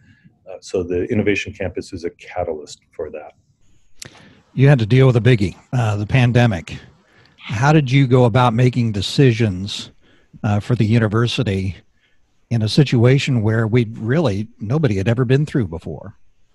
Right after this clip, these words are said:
Speaker 1: Yeah, I looked at, uh, all the prior presidents' desks and drawers, and there wasn't any, uh,
Speaker 2: Yeah.
Speaker 1: handbook on
Speaker 2: No
Speaker 1: pandemic.
Speaker 2: plan
Speaker 1: What to
Speaker 2: there,
Speaker 1: do,
Speaker 2: yeah.
Speaker 1: no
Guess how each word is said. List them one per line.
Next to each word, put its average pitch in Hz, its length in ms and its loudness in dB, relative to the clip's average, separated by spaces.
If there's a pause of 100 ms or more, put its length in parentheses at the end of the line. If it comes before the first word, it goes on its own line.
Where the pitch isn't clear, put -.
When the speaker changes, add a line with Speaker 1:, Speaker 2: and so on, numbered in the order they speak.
(540)
Speaker 1:
Yeah, 87 260 0 (280)
I 95 60 -4
looked 95 300 -4
at, 98 180 -4 (120)
uh, 92 220 0
all 95 160 2
the 92 140 -6
prior 95 320 -2
presidents' 90 580 -4
desks - 420 -4
and 90 140 -6
drawers, 87 400 0
and 87 80 -8
there 87 80 -4
wasn't 90 360 0
any, 98 340 4
uh, 87 140 6
Speaker 2:
Yeah. 87 160 0 (120)
Speaker 1:
handbook 87 360 -4
on 87 160 2
Speaker 2:
No - 280 -16
Speaker 1:
pandemic. 92 480 0
Speaker 2:
plan 120 260 2
Speaker 1:
What 98 100 2
to 95 180 -6
Speaker 2:
there, 95 100 -8
Speaker 1:
do, 92 100 2
Speaker 2:
yeah. 80 140 -2
Speaker 1:
no 101 140 0